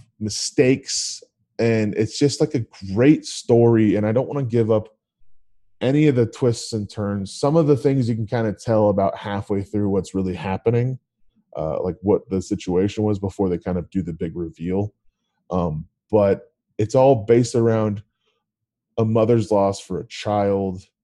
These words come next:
and, and stuff like that. And it's super, super, uh, emotional. And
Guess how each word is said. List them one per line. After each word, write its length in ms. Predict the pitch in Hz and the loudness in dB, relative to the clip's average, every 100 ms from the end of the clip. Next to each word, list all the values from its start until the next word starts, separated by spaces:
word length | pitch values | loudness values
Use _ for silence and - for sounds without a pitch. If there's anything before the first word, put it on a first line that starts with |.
| - | -12
and, 180 | 92 - | -12 -10
and 140 | 87 87 | -10 -8
stuff 320 | - 92 90 | -6 -6 -6
like 180 | 85 - | -8 -6
that. 240 | 87 76 | -6 -4
And 140 | 92 110 | -4 -4
it's 280 | 101 - - | -4 -8 -14
super, 500 | 98 - 160 123 113 | -8 0 0 2 0
super, 680 | 104 135 - 104 92 85 - _ _ _ _ _ _ 87 | 2 0 0 0 0 -4 -8 _ _ _ _ _ _ -2
uh, 260 | 85 - | -2 -2
emotional. 600 | 80 120 185 - 107 80 110 | 0 4 4 4 0 2 2
And 360 | 113 107 92 | 2 0 -4